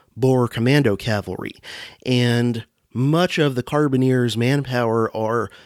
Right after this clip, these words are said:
men from the colonies, places like Australia, 'cause these guys had sort of more of the background of being out there riding in wilderness environments and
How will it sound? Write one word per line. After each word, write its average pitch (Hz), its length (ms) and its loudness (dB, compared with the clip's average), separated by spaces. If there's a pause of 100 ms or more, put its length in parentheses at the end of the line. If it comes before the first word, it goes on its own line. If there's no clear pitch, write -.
(120)
men 131 360 2
from 110 400 0
the 104 60 -4
colonies, 170 580 0 (180)
places 110 300 -6
like 113 180 0
Australia, 170 540 0 (100)
'cause 110 200 0
these 143 260 4
guys 123 480 4
had 117 340 0
sort 127 260 2
of 104 120 -2
more 120 240 2
of 107 80 -2
the 104 80 -6
background 127 720 0 (340)
of 107 240 2
being 120 260 2
out 117 260 0
there 107 200 2
riding 117 580 2
in 107 360 -2
wilderness 151 420 2
environments 127 880 2
and 95 300 -10